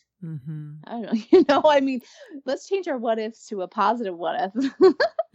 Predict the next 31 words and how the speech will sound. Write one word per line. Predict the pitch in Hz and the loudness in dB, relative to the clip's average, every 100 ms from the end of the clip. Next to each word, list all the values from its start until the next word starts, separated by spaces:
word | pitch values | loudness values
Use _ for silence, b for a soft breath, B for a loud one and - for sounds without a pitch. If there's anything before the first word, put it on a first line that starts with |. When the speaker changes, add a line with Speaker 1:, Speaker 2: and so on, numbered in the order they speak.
| 160 | -2
Speaker 1:
Yeah, | 185 202 233 220 | 0 2 0 0
it's | 240 180 | 0 2
really, | 311 359 320 | 4 4 4
it | 269 | 0
really | 254 311 294 | 2 0 0
is | 302 | -2
reprogramming. | 254 247 - 277 285 202 165 156 - | -4 -6 -4 -4 -4 -6 -6 -8 -6
I | 208 | -2
mean, | 220 214 | 0 -2
every, | 220 233 277 269 - | -2 -2 -2 -2 -2
everybody | 220 226 254 196 220 269 | -4 -2 -2 2 2 2
that | 262 247 | -2 -2
I | 233 | -2
talk | 220 220 208 | -2 -4 -2
to | 254 196 - | -2 -2 -2
every | 208 247 | -4 -2
week | 220 233 - | -2 -2 0
on | 240 233 | 0 0
this | 214 - | -2 -4
show, | - 202 170 170 | -2 0 2 0
everything | - 196 269 - 233 254 | -2 -2 -2 -4 -2 0
that | 247 | 2
I | 220 | 0
read | 208 220 233 | 0 -4 -4
and | 220 | -4
do, | 208 190 269 240 | -4 -6 -8 -4
it's | 220 - 220 | -4 -2 0
all | 214 254 | 2 2
about | 233 214 | 2 0
reprogramming | 220 214 - 247 233 220 196 185 | 0 -6 -2 -2 0 0 -2 -2
ourselves | 180 175 - 170 175 185 | -4 -4 -2 -2 -2 -6